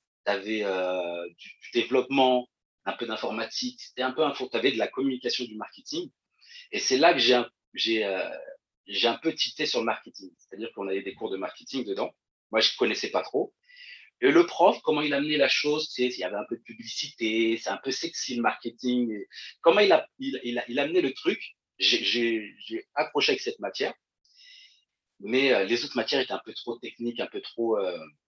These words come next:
scientifiques, et, euh, j'étais un peu moins bon, euh, dedans.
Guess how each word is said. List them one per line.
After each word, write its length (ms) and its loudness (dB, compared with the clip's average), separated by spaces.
scientifiques, 760 -4
et, 140 0
euh, 140 -2
j'étais 200 0
un 100 4
peu 120 4
moins 220 2
bon, 340 -2
euh, 140 -8
dedans. 320 -4